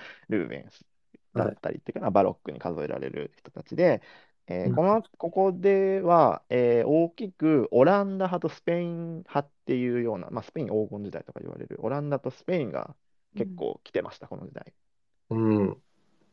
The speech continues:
Speaker 1: これなんでかっていうと、オランダとかっていうのは、アムステルダムはそうなんですけど、その要はめちゃくちゃ貿易、国際貿易で栄えてたんですよ。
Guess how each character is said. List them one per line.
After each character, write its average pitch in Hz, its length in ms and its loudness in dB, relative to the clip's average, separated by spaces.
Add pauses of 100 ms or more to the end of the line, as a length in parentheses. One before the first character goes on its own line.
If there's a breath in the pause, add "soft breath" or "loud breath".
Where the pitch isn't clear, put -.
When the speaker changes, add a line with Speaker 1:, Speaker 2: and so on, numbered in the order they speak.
(120)
Speaker 1:
こ 208 60 0
れ 190 40 2
な 170 140 2
ん 190 80 0
で 202 80 0
か 190 80 0
っ 156 40 -2
て 139 100 -6
い 110 40 0
う 101 40 -8
と、 127 180 4
オ 113 80 4
ラ 165 120 0
ン 185 60 -4
ダ 185 120 -2
と 196 80 -2
か 120 140 -2
っ 92 60 -8
て - 140 -12
い 87 40 -6
う - 20 -10
の 87 140 -6
は、 107 360 2
ア 117 40 -2
ム 135 120 -6
ス - 60 -14
テ - 100 -8
ル 139 100 0
ダ 104 100 -6
ム 82 160 -12
は 80 80 -12
そ - 160 -14
う - 20 -14
な 73 100 -16
ん 71 80 -18
で - 60 -18
す - 80 -20
け - 80 -10
ど、 78 160 -8
そ 98 100 -6
の 95 100 -6
要 98 80 -6
は - 60 -8
め 101 160 -6
ち - 120 -6
ゃ 226 40 -8
く - 100 -16
ち - 80 -4
ゃ - 40 2
貿 143 400 4
易、 190 400 -4
国 147 200 -4
際 226 220 -6
貿 202 220 -2
易 101 120 -6
で - 80 -10
栄 - 360 -8
え 117 40 -4
て - 120 -6
た 85 120 -6
ん 55 60 -12
で - 80 -18
す - 60 -14
よ。 - 80 -16